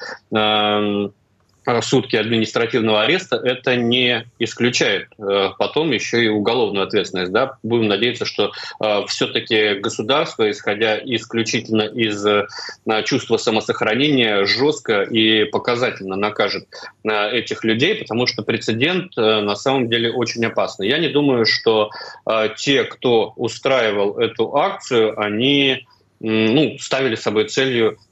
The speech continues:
а, разгромить аэропорт. Конечно, нет. А, это все-таки, с одной стороны, <clears throat> была такая информационная акция, потому что на следующее, на следующее утро,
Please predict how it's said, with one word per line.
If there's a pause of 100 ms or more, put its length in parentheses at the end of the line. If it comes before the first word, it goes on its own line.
а,
разгромить
аэропорт.
Конечно,
нет. (340)
А,
это
все-таки,
с
одной
стороны,
<clears throat> (600)
была
такая
информационная
акция,
потому
что
на
следующее, (260)
на
следующее
утро,